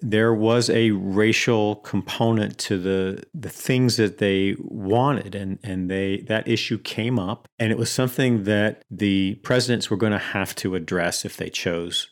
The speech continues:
to move forward. So you may have had this sort of double dose of fear in these presidents, because not only are they talking about big-time football, which is always a minefield, then you add race on top of that. <laughs> And,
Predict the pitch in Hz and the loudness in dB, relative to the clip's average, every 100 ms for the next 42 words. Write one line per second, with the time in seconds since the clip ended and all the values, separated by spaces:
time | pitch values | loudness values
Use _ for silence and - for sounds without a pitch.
0 | _ - 85 82 - - - - - - | _ -10 -8 -8 -14 -18 -14 -10 -8 -10
1 | 110 120 _ _ 107 104 - - 110 117 | -12 -16 _ _ 0 0 -2 -4 0 2
2 | 117 113 101 101 90 - - 101 95 - | 2 0 0 0 -2 -4 0 0 0 -6
3 | _ - 110 104 92 87 - - 101 92 | _ -4 0 2 0 -2 -6 -2 0 0
4 | - - 101 - - 110 113 90 - 123 | -2 -4 -6 -8 -2 2 4 2 -4 -8
5 | 87 85 - 87 87 92 98 - 92 87 | -8 -10 -8 -6 -6 -10 -14 -12 -10 -6
6 | 101 104 113 101 95 95 - 101 98 98 | -2 0 2 0 -2 -4 -2 -2 0 -2
7 | 92 90 90 87 - 120 107 92 - 135 | -2 0 0 -2 0 0 0 -4 -2 -2
8 | - 98 80 92 110 95 - 90 90 87 | 0 -2 0 -4 -6 -10 -8 -8 -8 -8
9 | 101 98 98 85 90 85 82 78 _ _ | -4 -2 -2 -4 -8 -6 -6 -10 _ _
10 | _ 98 98 92 - 92 101 - - 120 | _ -2 -2 -2 -8 -12 -12 -12 0 4
11 | 151 170 147 135 131 113 147 143 107 90 | 6 4 4 2 4 4 4 2 0 0
12 | 98 85 95 87 - 113 107 98 95 | -2 0 0 0 0 -2 -2 -2 -2